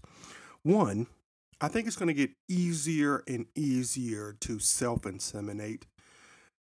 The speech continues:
using not just sperm, but D N A in general. There's an article that I've read that we're gonna include in an upcoming report that talks to what scientists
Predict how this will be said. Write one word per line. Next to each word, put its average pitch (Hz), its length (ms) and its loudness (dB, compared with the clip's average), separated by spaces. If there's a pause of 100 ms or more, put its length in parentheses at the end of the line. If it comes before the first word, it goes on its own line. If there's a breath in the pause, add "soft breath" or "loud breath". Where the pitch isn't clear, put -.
(280)
using 135 480 2
not 117 300 0
just 120 200 -2
sperm, 117 380 -2
but 110 200 -4
D 131 220 6
N 113 100 4
A 113 180 2
in 107 120 0
general. 107 460 -6 (680)
There's 127 180 2
an 127 80 -2
article 120 400 -4
that 120 160 -2
I've 110 160 -6
read 117 220 -2
that 117 140 -6
we're 107 100 -8
gonna 113 200 -4
include 113 480 -2
in 113 120 0
an 110 140 2
upcoming 113 520 0
report 123 460 4
that 113 200 -6
talks 131 380 -4
to - 80 -2
what 117 180 -2
scientists 120 640 2